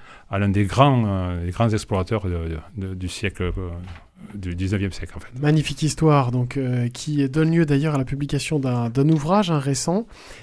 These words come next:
Speaker 2: euh, Les aventuriers de l'évolution à la recherche des papillons géants d'Asie et d'Océanie. Et c'est paru aux éditions Elitis. Alors nous, c'est un autre ouvrage dans lequel on, on va se plonger,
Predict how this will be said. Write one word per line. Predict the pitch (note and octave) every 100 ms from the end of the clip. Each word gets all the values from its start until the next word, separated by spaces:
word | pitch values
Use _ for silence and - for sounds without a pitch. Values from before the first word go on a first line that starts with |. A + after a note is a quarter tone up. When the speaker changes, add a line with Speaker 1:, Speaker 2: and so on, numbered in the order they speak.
| -
Speaker 2:
euh, | C3+ B2+
Les | B2 B2+
aventuriers | F3+ F3+ F3 E3+ E3+
de | C#3+
l'évolution | C#3 C#3+ C3+ - F#3+
à |
la | B2
recherche | A#2 D#3 - E3+ A#2+
des | B2+
papillons | - E3+ - D#3 D3+
géants | B2+ C#3+ D3+ C3
d'Asie | C3+ C#3 C#3+ C3
et |
d'Océanie. | A2+ D3+ - D3+ C3 B2 D3+ G3 - - - -
Et |
c'est | B2+ C#3+
paru | C3 A#2+ D#3
aux |
éditions | C3+ B2 B2 B2 - D#3+ -
Elitis. | F#3 E3 - F#3+ A#3 - - - -
Alors | D3 C#3
nous, | F#3
c'est | A3+ - D3
un | D#3
autre | A3+ -
ouvrage | F#3+ D#3+ D#3+ D3+
dans | C3+ C3+
lequel | C3 D3+
on, | C3+ B2+ C3
on | C3+
va | C#3
se | -
plonger, | - D3 C#3 A3